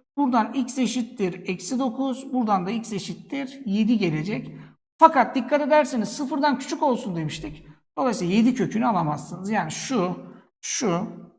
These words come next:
bu sorularda gitti. Geldik arkadaşlar. Yani eksi dokuz da olması gerekiyor. Dolayısıyla cevabımız Edirne olduğu görülür ama devam edelim.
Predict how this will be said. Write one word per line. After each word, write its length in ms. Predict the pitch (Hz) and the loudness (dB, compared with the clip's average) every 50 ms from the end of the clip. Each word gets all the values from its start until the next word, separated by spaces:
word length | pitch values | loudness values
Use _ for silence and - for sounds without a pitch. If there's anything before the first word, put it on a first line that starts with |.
| _ - | _ -10
bu 60 | 240 | -8
sorularda 480 | - - 185 160 156 156 165 180 208 247 | -6 -4 -4 -4 -2 -4 -4 -4 -4 -4
gitti. 320 | 202 143 - - - - - _ _ _ _ _ _ _ _ _ _ - | -4 -6 -10 -16 -20 -20 -20 _ _ _ _ _ _ _ _ _ _ 6
Geldik 460 | 302 311 330 320 320 247 - - - - - | 8 8 8 6 2 -2 -4 -8 -6 0 0
arkadaşlar. 600 | 208 - - 185 165 151 - - - - - - - - - - - | 0 2 2 -2 -2 -2 -2 0 0 0 0 -2 -6 -18 -16 -6 2
Yani 240 | 214 202 196 185 - - | 4 6 6 4 4 0
eksi 280 | 240 220 - - 269 | -2 0 0 0 2
dokuz 300 | 240 269 247 254 262 220 | 2 2 2 2 0 4
da 60 | 214 220 | 6 6
olması 360 | 214 208 208 214 208 214 196 | 6 6 4 2 2 2 0
gerekiyor. 600 | 185 160 151 151 151 - 233 247 277 285 254 262 | 2 2 0 0 -4 -4 -4 -2 -2 -2 -2 0
Dolayısıyla 340 | 262 220 170 156 165 165 175 | 0 0 0 0 -2 -2 -2
cevabımız 500 | 208 220 185 160 151 156 202 247 254 214 | 0 2 2 2 0 0 -2 -4 -4 -4
Edirne 360 | 220 208 185 196 170 151 160 | -2 -2 -2 -2 -2 -2 -2
olduğu 320 | 175 180 165 165 226 254 | -2 -2 -2 -2 -2 0
görülür 300 | 220 220 180 170 208 262 | 0 0 0 0 0 2
ama 260 | 302 294 220 208 262 | 2 2 4 2 2
devam 260 | 277 247 208 180 160 156 | 4 4 4 4 2 0
edelim. 320 | 143 165 190 269 311 | -4 -4 -4 -4 -6